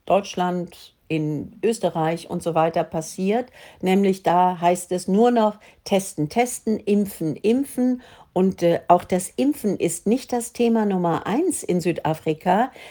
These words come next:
denn ein Viertel der Gesellschaft ist geimpft, vollständig geimpft, fünfundzwanzig Komma acht Prozent.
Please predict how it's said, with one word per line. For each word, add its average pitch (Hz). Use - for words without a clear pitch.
denn 202
ein 202
Viertel 269
der 170
Gesellschaft 156
ist -
geimpft, -
vollständig 151
geimpft, 170
fünfundzwanzig 226
Komma 190
acht -
Prozent. 202